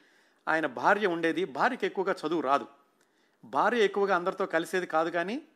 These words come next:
అతను ఇదిగో ఈ కార్ల్ మార్క్స్ యొక్క చుట్టరికం తెలుసుకుని పిల్లతో ఇబ్బంది పడుతున్నారని ఆ భార్య భర్త వచ్చి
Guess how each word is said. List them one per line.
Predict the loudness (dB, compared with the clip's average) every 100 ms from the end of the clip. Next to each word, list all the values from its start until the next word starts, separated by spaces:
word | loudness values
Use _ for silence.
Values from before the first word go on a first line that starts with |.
| _ _ _ -6
అతను | 0 2 2 0
ఇదిగో | -4 -2 0 0 -4 -6
ఈ | -2 -2 -2 -6 0
కార్ల్ | 2 2
మార్క్స్ | 0 0 -2
యొక్క | -6 -6
చుట్టరికం | -2 -2 -2 -4
తెలుసుకుని | -4 -6 -4 -6 -6 -8 _ _ _ _ -2
పిల్లతో | 0 0
ఇబ్బంది | -2 0 -2
పడుతున్నారని | 0 -4 -2 0 0 0 -6 -14 _ _ _ -8
ఆ | -4
భార్య | 0 0 2 2
భర్త | 2 2
వచ్చి | 0 0 -4 -10